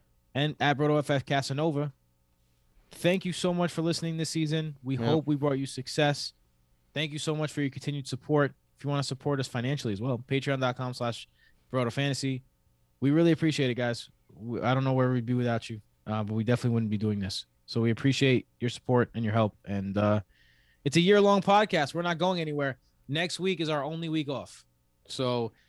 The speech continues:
Speaker 1: enjoy your week without us, and then we're back with some nice old, good old fun and games, um, and good stuff after that. Also, if you're in one of those, um, bootlegged ass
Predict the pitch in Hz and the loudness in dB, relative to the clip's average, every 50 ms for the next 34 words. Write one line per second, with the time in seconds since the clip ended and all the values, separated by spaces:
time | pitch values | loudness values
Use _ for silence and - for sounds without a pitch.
0 | _ _ - 131 131 131 127 139 151 160 165 165 151 156 165 165 160 147 151 165 | _ _ -10 -6 -6 -4 0 2 4 6 6 6 8 8 8 8 8 8 8 8
1 | 160 147 - 151 139 147 143 156 160 160 165 156 - - - _ _ _ _ - | 6 6 4 2 4 6 6 6 6 6 4 2 0 -6 -8 _ _ _ _ -10
2 | 120 123 131 139 139 139 131 117 135 131 127 123 - - _ _ _ - - 117 | -8 -4 -2 0 0 0 0 0 0 0 0 -2 -4 -10 _ _ _ -10 -10 -8
3 | - - 123 117 110 104 104 131 135 139 131 - - 131 123 117 110 - _ _ | -6 -6 -6 -6 -6 -8 -4 -2 0 0 0 2 2 2 2 0 -2 -4 _ _
4 | _ _ _ _ _ _ _ - 139 180 175 165 151 139 123 - - - 143 139 | _ _ _ _ _ _ _ 0 2 4 6 6 4 2 0 -2 -6 -6 -4 -4
5 | 131 120 113 113 113 107 104 101 101 - _ _ _ _ _ _ _ _ _ - | -2 -2 -2 -2 -2 -2 -4 -6 -10 -12 _ _ _ _ _ _ _ _ _ -6
6 | 101 107 107 101 101 98 95 95 - - - - - - - - - - - - | -4 0 0 2 0 0 -2 -4 -8 -10 -10 -10 -10 -12 -16 -18 -18 -18 -20 -20
7 | - _ _ _ _ _ _ _ - 110 117 117 123 139 139 - - 160 147 - | -20 _ _ _ _ _ _ _ -2 -2 -2 2 2 2 2 4 2 2 2 2
8 | - - - - _ _ _ _ - 117 123 - - 123 127 120 107 - - - | -2 -10 -12 -12 _ _ _ _ -2 -2 -2 0 0 2 2 2 2 0 -6 -20
9 | - - - 165 196 202 - 202 180 170 147 151 170 170 170 180 180 180 180 180 | -16 -2 4 4 4 6 6 4 2 2 2 0 -2 0 0 0 0 0 0 -2
10 | 175 170 170 170 165 151 143 151 147 143 139 127 123 117 113 _ _ _ _ _ | 0 2 2 2 2 0 0 -2 0 0 -2 -4 -6 -10 -14 _ _ _ _ _
11 | _ _ _ - 123 127 160 170 156 160 165 165 160 160 156 151 147 147 123 127 | _ _ _ -4 0 2 2 2 2 2 2 2 2 2 2 2 0 0 -2 -4